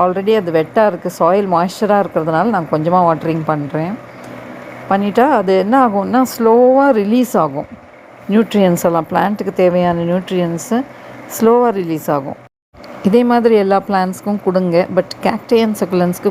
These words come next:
கொடுக்காதீங்க. Cacti and succulents கொடுத்தா ராட் ஆகிறதுக்கு சான்சஸ் இருக்கு. So அதனால cacti and succulents கொடுக்கறத அவாய்ட் பண்ணிடுங்க. Cacti and succulents-க்கு வேணும்னா டி ஏ பி கொடுங்க, diammonium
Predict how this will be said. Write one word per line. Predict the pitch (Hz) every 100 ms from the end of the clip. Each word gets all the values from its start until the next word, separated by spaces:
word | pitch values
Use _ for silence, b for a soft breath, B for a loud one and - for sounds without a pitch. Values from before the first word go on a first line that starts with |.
| -
கொடுக்காதீங்க. | 170 170 160 151 151 165 - -
Cacti | 190 185 208 202
and | 190
succulents | 180 - 175 175 -
கொடுத்தா | 180 175 196 220 B B B -
ராட் | 165 226 233
ஆகிறதுக்கு | 202 170 156 151 -
சான்சஸ் | 156 151 151 -
இருக்கு. | 156 139 180 - B B -
So | 196
அதனால | 180 175 175 190 208 185 170 -
cacti | 170 170 -
and | 190 180
succulents | 165 165 170 -
கொடுக்கறத | 160 160 170 302
அவாய்ட் | 180 147 143
பண்ணிடுங்க. | 147 139 - 139 143 - - - _ _ - - - - -
Cacti | 226 208 - 247
and | 254 247
succulents-க்கு | 214 226 220 220 - 220
வேணும்னா | 208 202 196 214
டி | 202 185 208
ஏ | 214
பி | 208
கொடுங்க, | 185 185 180 180 170
diammonium | 175 185 185 170 170